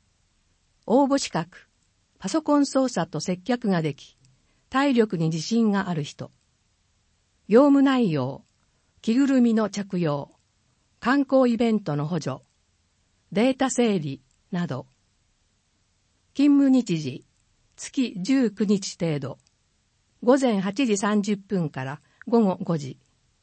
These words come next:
応募方法など詳しくは、観光プロモーション課、二零の一五四零へ。久住地区の魅力を再発見。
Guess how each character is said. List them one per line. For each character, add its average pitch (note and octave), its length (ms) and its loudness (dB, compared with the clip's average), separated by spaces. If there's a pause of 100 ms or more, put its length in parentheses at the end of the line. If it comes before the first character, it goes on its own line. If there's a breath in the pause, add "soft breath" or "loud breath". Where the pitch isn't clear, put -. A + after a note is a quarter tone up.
(800)
応 B3+ 160 2
募 C4+ 140 2
方 C4 220 0
法 G#3+ 240 -2
な F3 140 -2
ど D3+ 260 -8
詳 F3+ 200 -4
し - 180 -12
く E3+ 80 -6
は、 C3+ 220 -6 (400)
観 B3 240 0
光 A#3+ 260 2
プ G#3+ 120 -2
ロ G#3+ 120 2
モ G3 200 0
ー - 20 -2
シ F#3+ 120 -6
ョ E3 60 -2
ン E3 100 -4
課、 - 220 -8 (600)
二 G3 300 4
零 F3 260 0
の C3+ 280 -6 (280)
一 C4+ 400 -4
五 B3 340 0
四 F3+ 400 -2
零 E3 300 -2
へ。 B2+ 180 -14 (1500)
久 A#3+ 120 -4 (120)
住 D4+ 160 0
地 - 120 -12
区 C4 120 -4
の G#3 140 0
魅 F3+ 100 0
力 F#3+ 340 -2
を D#3+ 220 -4
再 A3+ 260 -4
発 G3+ 200 -6 (100)
見。 D3 260 -10